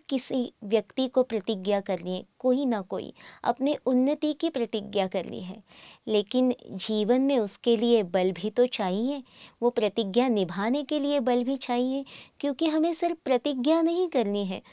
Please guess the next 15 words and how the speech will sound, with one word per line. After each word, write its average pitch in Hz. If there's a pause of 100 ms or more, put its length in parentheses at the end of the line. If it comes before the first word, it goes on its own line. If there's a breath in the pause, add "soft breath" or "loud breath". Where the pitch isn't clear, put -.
(240 loud breath)
उसके 294
ऊपर 294 (120)
अमल 233
भी 294
करना 196
है। 190 (500 loud breath)
तो 269
आज 214
प्रतिज्ञा 233
कविता 220
में 202 (180)
हमने 226 (120)
यही 202
जाना 202 (440 loud breath)
कि 339